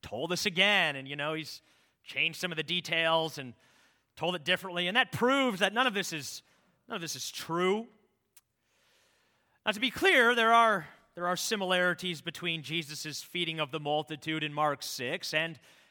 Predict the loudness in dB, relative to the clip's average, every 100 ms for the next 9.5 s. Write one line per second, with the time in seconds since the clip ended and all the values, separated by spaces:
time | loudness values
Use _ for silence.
0 | -10 -6 -4 -6 -6 -4 0 2 0 0
1 | -2 0 0 -4 -8 -6 -4 -2 -2 0
2 | 0 0 2 0 -2 -10 -18 -20 _ _
3 | _ _ _ _ _ _ -2 -2 0 -2
4 | -2 2 4 4 2 0 4 4 2 -2
5 | -4 -2 -4 -2 2 4 4 0 -2 0
6 | 0 2 2 4 4 0 -6 _ _ _
7 | -6 -2 4 4 6 2 0 -2 0 0
8 | 0 -6 _ _ -8 -6 2 2 2 0
9 | 0 2 2 -2